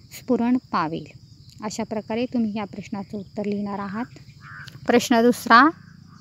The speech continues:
आ आकडा. पहाटेचा आशीर्वाद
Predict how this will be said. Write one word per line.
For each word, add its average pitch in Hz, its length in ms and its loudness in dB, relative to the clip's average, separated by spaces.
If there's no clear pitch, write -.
आ 226 180 12
आकडा. 220 360 2
पहाटेचा 294 720 6
आशीर्वाद 262 640 0